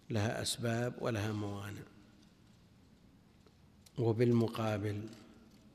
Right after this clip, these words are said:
دخول الملائكة للبيوت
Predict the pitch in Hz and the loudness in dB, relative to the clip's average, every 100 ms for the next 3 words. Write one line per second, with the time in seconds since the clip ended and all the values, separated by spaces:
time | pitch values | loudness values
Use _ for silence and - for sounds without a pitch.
0 | - - - - - - - - - - | -20 -20 -20 -20 -20 -20 -20 -20 -20 -8
1 | 107 110 92 135 143 135 123 113 110 110 | 0 0 6 10 10 10 8 4 0 -4
2 | - 101 - 104 123 123 113 113 117 110 | -6 -8 -8 -2 0 0 2 0 0 -2
3 | 113 | -8